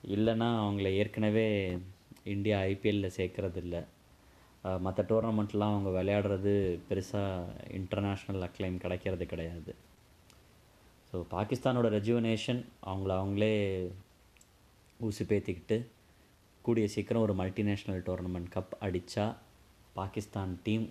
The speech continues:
உருப்படுறதுக்கு வாய்ப்பு இருக்கு. இல்லைன்னா, we are seeing, uh, பங்களாதேஷ் டூ. ஆக்சுவலா, பங்களாதேஷ் பாகிஸ்தான் மாதிரி ஆயிட்டு இருக்காங்க. கூடிய சீக்கிரம் அவங்க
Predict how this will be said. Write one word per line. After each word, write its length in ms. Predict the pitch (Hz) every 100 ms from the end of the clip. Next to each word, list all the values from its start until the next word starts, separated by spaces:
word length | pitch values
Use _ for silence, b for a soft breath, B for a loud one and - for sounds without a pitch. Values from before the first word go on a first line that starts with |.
| 104
உருப்படுறதுக்கு 560 | 101 98 98 95 85 90
வாய்ப்பு 360 | 87 98 101
இருக்கு. 360 | 95 87 98 - - - - - _ - - - -
இல்லைன்னா, 680 | - 95 104 104 104 98 92 90 - - - _ - 123
we 40 |
are 160 | 101 95 -
seeing, 280 | 104 101 95
uh, 200 | 90 92 - - - - - - - - - -
பங்களாதேஷ் 560 | 98 98 98 95 95 -
டூ. 160 | 95 - - - - -
ஆக்சுவலா, 280 | 101 - 110
பங்களாதேஷ் 440 | 104 101 110 110 -
பாகிஸ்தான் 420 | 101 98 107 98
மாதிரி 220 | 98 101
ஆயிட்டு 140 | 95
இருக்காங்க. 420 | 92 92 92 90 110 - - - - - - - - - - - -
கூடிய 240 | 127 110
சீக்கிரம் 340 | 107 104 117
அவங்க 440 | 110 98 95 92